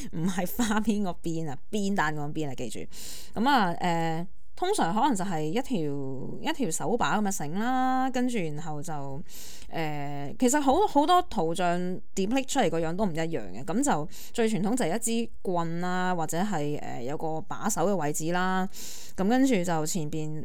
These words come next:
誒，可能有一抽須，或者有啲係好直接呢，有一條，一條，一條繩噉樣好長噉樣，有條尾巴。噉而通常呢，誒，對 whip 呢張圖畫出嚟嘅時候呢，誒，包括我而家手上 Dawn of 呢套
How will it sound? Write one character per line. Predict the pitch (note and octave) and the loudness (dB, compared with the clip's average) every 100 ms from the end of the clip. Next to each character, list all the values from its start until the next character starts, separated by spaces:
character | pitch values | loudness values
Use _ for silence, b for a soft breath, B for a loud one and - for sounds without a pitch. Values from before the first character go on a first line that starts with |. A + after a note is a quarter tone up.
| - | -4
誒， | - D3 | -4 -2
可 | E3+ | 0
能 | A3 | 0
有 | E3 | 2
一 | |
抽 | - A3 | 2 2
須， | G3+ - F#3+ F#3 F3 - | 0 0 0 0 -2 -2
或 | E3+ | 0
者 | F#3 | 2
有 | B3 | 2
啲 | A#3 B3+ | 2 2
係 | C4 | 0
好 | E3+ G#3 | 0 0
直 | E3 | 0
接 | - D3 | -2 -2
呢， | E3+ F#3+ B B B - | 0 0 B B B -2
有 | E3+ E3+ | 2 4
一 | B3+ | 4
條， | - - C#3 A2 F#2 G#2+ F2+ | 2 -2 -2 -2 -4 -4 -2
一 | - | -2
條， | - B3+ D3+ | 0 0 0
一 | C#3 C3+ D3+ - - | 0 -2 -4 -2 -2
條 | F#4 | 0
繩 | G3 - - | 0 0 -2
噉 | D3+ A#3 | -2 0
樣 | A#3+ | 0
好 | B3+ A#3 | 0 0
長 | - - C3+ B2+ C#3 | 0 -2 -4 -4 -2
噉 | G3+ | 0
樣， | A3+ | 0
有 | F#3 | 0
條 | E3+ C3 | -2 -4
尾 | A#2+ D3+ | -4 -4
巴。 | D#3+ D3 C#3+ B B B B - | -2 -2 -4 B B B B 2
噉 | F#4 G#4+ | 6 6
而 | G#3 | 6
通 | E4 F4+ | 4 2
常 | C#4+ D#3+ | 2 2
呢， | G#3 B3 - | 2 2 0
誒， | - F3+ | 0 2
對 | G3+ | 2
whip | G3+ A#3 D4+ - - | 2 2 2 0 0
呢 | C#4+ | 0
張 | C#4 C#4 | 2 2
圖 | C#4 F#3+ B2 | 0 -2 -2
畫 | B2 D3+ | -2 0
出 | B3 | 2
嚟 | F#3+ | 2
嘅 | D3 | 2
時 | D3 A#2+ | -2 -4
候 | C#3 C#3 | -4 -2
呢， | D3 F#3 B B B | 0 -2 B B B
誒， | - E3 | -2 0
包 | - D#4 E4+ | 2 4 6
括 | E4 G#3+ | 4 2
我 | F3 | 2
而 | F3+ E3 | 2 2
家 | G#3+ | 2
手 | A#3 D#3+ | 2 0
上 | F#3+ D#3+ D#3 | 0 -2 0
Dawn | G#3 A3 | 2 2
of | C#3 - | 0 0
呢 | F#3+ | 0
套 | G3+ E3 | 2 2